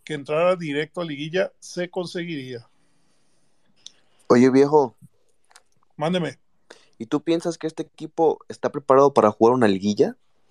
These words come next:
Speaker 1: Sí, sí, sí, pues claro que está preparado para jugar una liguilla. No, por eso, ojalá y me equivoque y me cierren el hocico. No para ser contendiente al título, n-, n-, fíjate bien, ni para llegar a una final, porque hoy la,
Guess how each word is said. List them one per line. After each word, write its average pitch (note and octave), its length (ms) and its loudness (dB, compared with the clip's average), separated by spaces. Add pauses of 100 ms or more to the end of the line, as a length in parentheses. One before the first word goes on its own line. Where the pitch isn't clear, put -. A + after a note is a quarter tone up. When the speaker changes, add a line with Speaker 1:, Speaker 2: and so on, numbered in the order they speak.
(640)
Speaker 1:
Sí, A#3 320 2
sí, G#3+ 140 -6
sí, F#3 100 -8
pues - 140 -20
claro F#3+ 220 0
que - 40 -16
está A3+ 180 -4
preparado G3+ 340 -4
para G3+ 140 -6
jugar G3 200 -4
una G#3+ 120 -8
liguilla. G3 480 -6
No, F3+ 500 -2 (420)
por D#3+ 180 -4
eso, G3 200 -8
ojalá E3 420 -2
y A3+ 60 -6
me B3 100 -6
equivoque G3 600 -6
y F#3+ 40 -8
me E3 120 -10
cierren G3 320 -12
el E3+ 60 -12
hocico. F3+ 380 -14
No E3+ 380 -2
para B3+ 260 4
ser A3 340 -4
contendiente G3 880 -10
al D#3 180 -10
título, A#3+ 680 -10 (960)
n-, D3+ 340 -16
n-, D#3+ 220 -16 (200)
fíjate G3 320 2
bien, G3 240 2
ni E3 100 -2
para D#3 260 0
llegar D#3 240 -4
a G#3+ 40 -6
una A#3+ 140 -6
final, F#3 520 -6 (240)
porque C#3+ 240 -12
hoy F3+ 60 -4
la, A3+ 140 -2